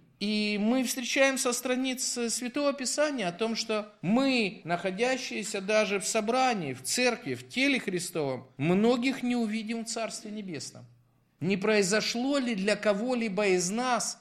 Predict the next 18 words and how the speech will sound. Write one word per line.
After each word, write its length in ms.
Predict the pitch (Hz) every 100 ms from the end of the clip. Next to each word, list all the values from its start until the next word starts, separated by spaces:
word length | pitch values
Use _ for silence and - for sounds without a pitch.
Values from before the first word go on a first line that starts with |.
| _
вот 320 | 135 208 208
этот 340 | 233 233 208 -
всплеск 680 | - - 226 226 240 - - -
осаны 800 | 175 175 - 240 269 247 175 131 -
исключительно 840 | 196 190 - 214 208 254 - 214 202
эмоциональный? 800 | 196 196 - 196 190 180 131 110 110 - _ _
Не 220 | 160 220
напутали 720 | 226 226 226 330 320 233 202
ли 260 | 185 185 180
мы, 380 | 175 151 110 -
не 160 | 143 202
ошиблись 760 | 214 - 311 311 269 233 196
ли 180 | 214 214
мы 540 | 214 220 190 120 - _
в 80 | -
своих 520 | 185 214 226 208 -
чувствах, 680 | - 320 320 - 190 135 -
когда 720 | 180 165 170 190 247 262